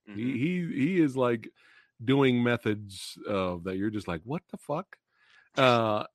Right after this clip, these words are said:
Speaker 1: and, uh, yeah, he, he's, he's kinda slowly dying anyway because of
Speaker 2: Yeah.
Speaker 1: his lung cancer. Um, but you notice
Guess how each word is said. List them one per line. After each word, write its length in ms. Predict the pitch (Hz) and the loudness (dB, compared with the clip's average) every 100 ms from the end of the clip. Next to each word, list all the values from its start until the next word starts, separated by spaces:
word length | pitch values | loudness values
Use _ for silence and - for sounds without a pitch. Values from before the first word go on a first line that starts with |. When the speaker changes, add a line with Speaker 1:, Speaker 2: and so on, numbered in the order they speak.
| - | -2
Speaker 1:
and, 240 | 131 127 | 4 4
uh, 220 | 123 120 127 | 4 2 2
yeah, 240 | 151 113 | 2 2
he, 280 | 98 104 104 104 | 2 0 -2 -4
he's, 320 | 127 123 - | -4 -4 -4
he's 280 | 160 240 - | 0 0 -2
kinda 320 | - 208 156 | -2 2 2
slowly 480 | - - 135 127 101 | 0 2 4 4 2
dying 400 | 90 90 87 85 | -2 -2 -2 -4
anyway 520 | 87 73 65 60 64 | -4 -6 -8 -10 -14
because 180 | 80 85 | -10 -6
of 60 | |
Speaker 2:
Yeah. 100 | 78 76 | -6 -6
Speaker 1:
his 220 | 76 71 | -10 -8
lung 220 | 82 82 | -8 -8
cancer. 560 | 80 76 73 69 64 - _ _ _ _ | -10 -12 -12 -12 -12 -14 _ _ _ _
Um, 520 | 82 73 67 64 57 - _ - | -8 -6 -8 -14 -20 -20 _ -18
but 380 | 101 139 131 120 | 4 10 10 8
you 120 | 120 | 4
notice 640 | 113 127 175 120 104 - | 8 10 10 10 6 0